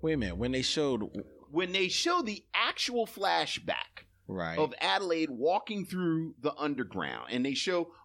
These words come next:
Speaker 2: all of the, all of the tethered pantomiming what they're, what's happening in the fair.
Speaker 1: That's not Adelaide.
Speaker 2: No, no, it is. That's who becomes Adelaide. Like, I'm calling Adelaide the tethered.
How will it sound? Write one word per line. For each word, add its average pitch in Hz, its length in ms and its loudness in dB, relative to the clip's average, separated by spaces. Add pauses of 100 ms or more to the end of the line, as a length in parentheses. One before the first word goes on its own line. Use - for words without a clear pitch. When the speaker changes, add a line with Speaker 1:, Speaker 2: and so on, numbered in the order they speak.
Speaker 2:
all 165 300 2
of 143 140 -2
the, 135 200 -4
all 156 300 4
of 131 100 -8
the 131 80 -2
tethered 165 460 0
pantomiming 160 760 -2 (520)
what 160 220 0
they're, 151 260 0
what's 151 220 -2
happening 156 380 0
in 147 100 0
the 131 60 0
fair. 170 480 -2 (300)
Speaker 1:
That's 202 180 0
not 214 240 2
Adelaide. 135 540 0 (920)
Speaker 2:
No, 208 240 2
no, 185 180 2 (460)
it 440 80 2
is. 294 220 2 (160)
That's 226 300 -2
who 190 140 -6
becomes 165 400 -4
Adelaide. 95 440 -4
Like, 135 180 0
I'm 247 120 -2
calling 180 420 -2
Adelaide 131 680 0 (460)
the 127 140 -4
tethered. - 540 -4